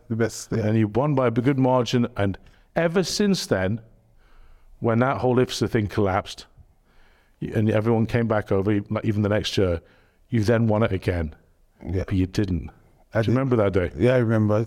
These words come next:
Speaker 1: Yeah.
Speaker 2: Well, tell us about it. <laughs> That was Countback.
Speaker 1: Yeah, it was
Speaker 2: Countback.
Speaker 1: Countback. Yeah, and it shouldn't even be on a comeback.
Speaker 2: <laughs> But you can't have one. You gotta have one winner.
Speaker 1: Yeah, it shouldn't even be on a comeback.
Speaker 2: Had, would you, okay, would you have won if it was done on the last event?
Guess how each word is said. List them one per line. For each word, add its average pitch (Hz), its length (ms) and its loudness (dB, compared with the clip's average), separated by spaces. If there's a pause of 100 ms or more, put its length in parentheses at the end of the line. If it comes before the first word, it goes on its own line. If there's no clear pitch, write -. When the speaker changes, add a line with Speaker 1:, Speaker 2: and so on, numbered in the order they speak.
(100)
Speaker 1:
Yeah. 120 160 0
Speaker 2:
Well, 107 80 -2
tell 127 220 -2
us - 120 -2
about 330 360 2
it. 392 220 0
<laughs> 330 920 0 (520)
That 160 100 0
was 156 160 -2
Countback. 160 560 0 (540)
Speaker 1:
Yeah, 135 260 2 (320)
it - 20 -12
was 110 120 -8
Speaker 2:
Countback. 123 240 2
Speaker 1:
Countback. 110 320 2 (140)
Yeah, 110 220 2 (380)
and 143 160 2
it 151 280 2
shouldn't 185 340 2
even 160 320 2
be 170 280 4
on 123 100 4
a 113 40 2
comeback. 101 400 0 (300)
Speaker 2:
<laughs> - 200 -10
But - 520 -6
you 113 40 -2
can't 156 240 -2
have 135 240 0
one. 117 300 2
You 139 80 -2
gotta - 180 -2
have 113 160 -2
one 127 180 2
winner. 131 260 0 (300)
Speaker 1:
Yeah, 120 300 2 (280)
it - 80 -10
shouldn't 151 360 2
even 143 260 4
be 139 120 6
on 131 80 4
a 123 80 0
comeback. 104 400 -2 (180)
Speaker 2:
Had, 131 240 0
would 147 160 -2
you, 156 200 -4
okay, 131 220 2
would 120 180 -2
you 202 100 2
have 180 140 0
won 185 160 2
if 180 100 0
it 139 80 0
was 127 120 -2
done 139 160 0
on 131 60 0
the 120 80 2
last 120 320 0
event? 113 300 2